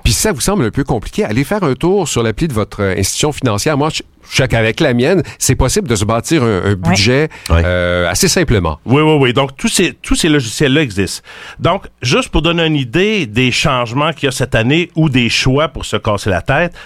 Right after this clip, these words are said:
Speaker 4: le gouvernement, en deux mille vingt-deux, a créé un nouveau projet qui s'appelle le celiap. Ça, c'est pour ceux qui n'ont pas encore de maison.
Speaker 1: Oui.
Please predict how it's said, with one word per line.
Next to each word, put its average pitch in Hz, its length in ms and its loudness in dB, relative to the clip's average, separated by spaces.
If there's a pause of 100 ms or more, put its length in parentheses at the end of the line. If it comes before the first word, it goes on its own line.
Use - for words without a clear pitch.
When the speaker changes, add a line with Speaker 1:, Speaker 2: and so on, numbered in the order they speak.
(280)
Speaker 4:
le 147 160 2
gouvernement, 196 640 2
en 143 60 0
deux 151 120 2
mille 175 200 4
vingt-deux, 160 580 2 (160)
a 135 120 0
créé 151 400 2
un 156 80 4
nouveau 135 220 4
projet 127 320 0
qui - 80 -10
s'appelle 147 360 2
le 131 80 2
celiap. 117 420 0
Ça, 196 100 0
c'est - 140 -2
pour - 160 0
ceux 214 140 0
qui - 80 -2
n'ont 131 100 2
pas 147 120 0
encore 151 220 -2
de 135 80 -2
maison. 101 380 0 (220)
Speaker 1:
Oui. 143 120 0